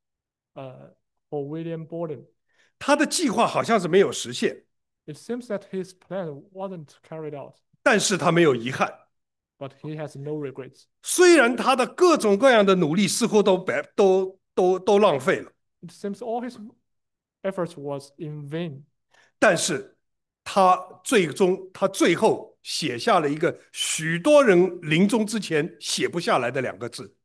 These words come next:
Speaker 2: ：“不后悔。”
Speaker 1: But he, the final words from him is like, "No regrets."
Speaker 2: 有多少人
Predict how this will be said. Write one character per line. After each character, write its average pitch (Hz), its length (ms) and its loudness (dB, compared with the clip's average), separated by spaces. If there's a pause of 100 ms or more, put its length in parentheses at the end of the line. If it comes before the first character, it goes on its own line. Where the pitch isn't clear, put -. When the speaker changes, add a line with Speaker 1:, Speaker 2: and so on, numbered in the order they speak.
(100)
Speaker 2:
：“不 143 80 -8
后 147 220 -8
悔。” - 180 -16 (720)
Speaker 1:
But 151 180 -8 (140)
he, 170 420 -10 (240)
the 143 320 -12
final 175 420 -8
words 170 320 -8
from 143 220 -12
him 139 260 -12
is 131 120 -14
like, 131 180 -14
"No 147 200 -8
regrets." 135 600 -12
Speaker 2:
有 160 260 2
多 285 300 6
少 143 260 2
人 147 380 0